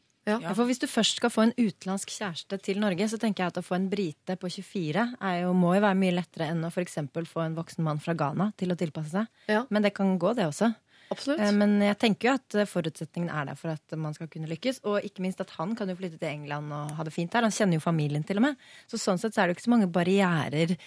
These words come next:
Speaker 2: som det kanskje kan være for andre som får seg en utenlandsk kjæreste, da. Det er mye, altså,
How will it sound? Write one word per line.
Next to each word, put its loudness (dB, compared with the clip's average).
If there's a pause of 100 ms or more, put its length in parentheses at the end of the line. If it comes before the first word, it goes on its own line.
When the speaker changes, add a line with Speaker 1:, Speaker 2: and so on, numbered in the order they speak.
(120)
Speaker 2:
som -2
det -4
kanskje 2
kan -2
være 0
for -4 (240)
andre -4
som -12
får -8
seg -6
en -10
utenlandsk -14
kjæreste, -6
da. -4
Det 4
er 8
mye, 6 (340)
altså, -2